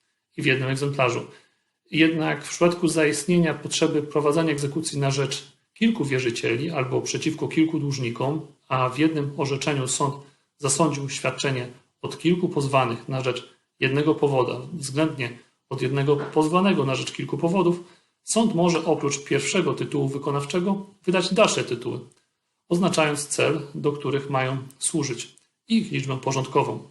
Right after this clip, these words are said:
Taki dalszy tytuł wykonawczy sąd wydaje również, e, w sytuacjach, gdy dłużnik posiada więcej niż jedną nieruchomość, a każda z nieruchomości znajduje się w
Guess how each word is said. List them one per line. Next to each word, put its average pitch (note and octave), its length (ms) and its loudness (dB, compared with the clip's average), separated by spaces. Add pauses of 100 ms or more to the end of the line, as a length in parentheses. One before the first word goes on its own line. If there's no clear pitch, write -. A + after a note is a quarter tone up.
(600)
Taki G3 280 0
dalszy F3+ 360 2
tytuł C#3 440 0
wykonawczy C#3 600 -2
sąd E3+ 340 2 (340)
wydaje D3+ 380 2
również, D3 520 -2
e, C#3 220 -2
w C#3 60 -6
sytuacjach, D#3 400 0
gdy D#3 120 0
dłużnik F#3 400 2
posiada F3+ 400 2
więcej G#3 360 0
niż D3+ 160 2
jedną D#3+ 240 4
nieruchomość, C3+ 540 -4 (340)
a - 20 -20
każda G#3+ 300 2
z C#3+ 80 -2
nieruchomości C3+ 480 -2
znajduje D3 340 2
się D3 160 -2
w - 100 -14